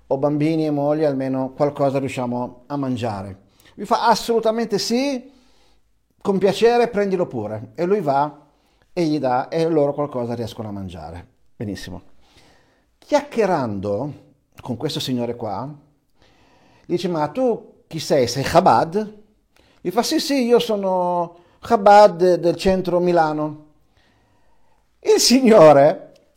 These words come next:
tira fuori il suo cellulare, sembra una storia, tira fuori il suo cellulare, digita, fa, "Conosci questo?" E lui fa, "Eh certo, sono io, Rav Yoel."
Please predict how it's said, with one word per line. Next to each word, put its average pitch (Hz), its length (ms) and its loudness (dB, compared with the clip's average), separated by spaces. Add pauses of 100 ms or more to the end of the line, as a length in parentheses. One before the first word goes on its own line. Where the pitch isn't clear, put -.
(240)
tira 254 260 4
fuori 208 300 8
il 196 100 8
suo 196 180 6
cellulare, 160 600 8
sembra 175 220 0
una 143 100 4
storia, 139 680 4 (1200)
tira 277 240 6
fuori 233 240 6
il 180 80 2
suo 220 180 2
cellulare, 156 840 0 (120)
digita, 180 640 4
fa, 180 400 4 (360)
"Conosci 269 420 2
questo?" 170 840 2 (800)
E 175 120 -8
lui 214 140 -4
fa, 160 480 -2
"Eh 190 100 -4
certo, 196 300 0
sono 165 240 -2
io, 123 480 -2
Rav 170 240 6
Yoel." 135 560 4